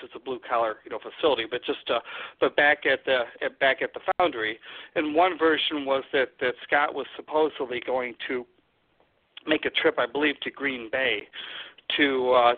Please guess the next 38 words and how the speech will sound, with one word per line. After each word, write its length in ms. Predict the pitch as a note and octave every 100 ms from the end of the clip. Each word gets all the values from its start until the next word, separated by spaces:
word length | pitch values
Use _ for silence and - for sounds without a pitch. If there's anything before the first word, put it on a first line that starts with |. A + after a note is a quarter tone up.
| -
to 80 | C3+
visit, 460 | D3+ D3+ D3+ C3 - C#3+
uh, 200 | B2+ B2
to 140 | C3+ -
see 120 | E3+
his 100 | C3+ C3
mother 380 | C#3 D3 C3+ A#2
because 240 | B2 C3+ A#2 -
she 80 |
was 140 | C3+ A#2+ -
gonna 160 | C3
be 100 | B2
going 280 | B2 B2 B2 A2
through, 240 | C#3 B2 A#2+
uh, 160 | A2+ G#2+ - - - -
um, 200 | - A#2+ A2+
some 160 | C#3 A#2+
back 240 | C3+ C#3+ - -
surgery 480 | B2 G#2+ - G#2+ G2+
that 260 | G2+ F2+ -
day. 220 | G#2 F2+ E2+ - - - -
Um, 500 | - A2+ G#2+ G#2+ G2+ - - -
so 140 | D3 -
he's 180 | C#4+ C#4 -
going 300 | F#3+ F3+ E3
around, 460 | D3 D3 D3 D3+ C#3 D#3
uh, 180 | C3 B2+
and 180 | D3+ D3
after, 440 | D#3 - D3 C3+ - - -
you 80 |
know, 40 | C3+ -
shortly 280 | F3 D3+ D3
after 260 | - D3
the 80 | A#2+
crime 340 | - F3+ F3+
had, 120 | C3+ A#2 - - - -
had 140 | C#3 -
happened, 440 | C#3 B2 - B2+